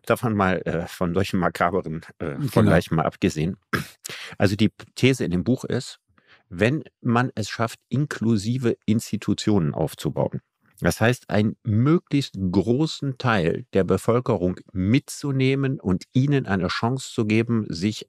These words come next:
Speaker 1: am Wettbewerb zu beteiligen,
Speaker 2: Mhm.
Speaker 1: dann gelingt eine wirtschaftliche Entwicklung. Wenn aber wenige Eliten die Macht in ihren Händen halten und die Institutionen exklusiv sind, ja, also ausschließend,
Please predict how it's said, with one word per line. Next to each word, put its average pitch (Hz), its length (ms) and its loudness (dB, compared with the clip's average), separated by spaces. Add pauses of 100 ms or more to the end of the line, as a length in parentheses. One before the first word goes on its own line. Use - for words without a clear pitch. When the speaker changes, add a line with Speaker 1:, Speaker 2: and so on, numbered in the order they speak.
Speaker 1:
am 90 200 2
Wettbewerb 90 540 0
zu 87 100 -6
beteiligen, 71 560 -4
Speaker 2:
Mhm. 101 340 -8 (800)
Speaker 1:
dann 120 320 4
gelingt 92 540 0 (360)
eine 78 180 2
wirtschaftliche 78 640 0
Entwicklung. - 460 -10 (880)
Wenn 113 280 4
aber 107 380 2
wenige 127 440 2
Eliten 135 720 0 (480)
die 92 180 4
Macht 107 300 2
in 104 120 0
ihren 90 220 0
Händen 123 420 -2
halten 139 360 -2
und 180 180 -4
die - 100 0
Institutionen 117 1000 0 (140)
exklusiv 85 840 0
sind, 170 400 -2 (260)
ja, 104 300 -6
also 82 240 0
ausschließend, 143 960 0